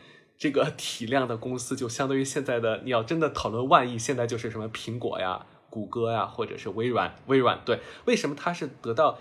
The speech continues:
有人估值是这么看的？是你如果看市场，就是你苹果卖手机的这个市场的大小和汽车这个行业的大小，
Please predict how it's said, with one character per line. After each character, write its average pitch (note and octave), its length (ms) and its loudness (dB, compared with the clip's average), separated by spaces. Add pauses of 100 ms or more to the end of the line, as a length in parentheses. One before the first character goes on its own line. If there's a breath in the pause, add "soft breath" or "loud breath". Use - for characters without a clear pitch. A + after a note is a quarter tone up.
有 A2+ 180 -4
人 G2 160 -4
估 G3 200 -4
值 D3 120 -8
是 C#3+ 180 -4
这 G#3+ 180 -4
么 - 120 -2
看 - 300 -6
的？ - 80 -16
是 B2 240 -8 (260 soft breath)
你 B2 100 -6
如 A#2 120 -6
果 D#3+ 100 -2
看 D3+ 220 -8
市 - 240 -8
场， - 320 -8 (500 soft breath)
就 C#3 140 0
是 A2+ 400 -4 (440 soft breath)
你 A2+ 160 -4
苹 A#2+ 460 -8
果 - 420 -6 (760)
卖 D3 180 2
手 G2 240 -6
机 D#3+ 300 -10
的 D3 120 -4
这 A2+ 120 -10
个 G2+ 120 -6
市 - 280 -8
场 - 280 -12 (360)
的 G#2+ 100 -4
大 A2+ 220 -2
小 - 320 -8 (400 soft breath)
和 A2+ 680 -8
汽 - 360 -6
车 G#3 320 -6
这 F3 120 -8
个 G#2 80 -8
行 F2+ 320 -10
业 G2+ 140 -12
的 F2+ 120 -10
大 G2 200 -6
小， - 320 -14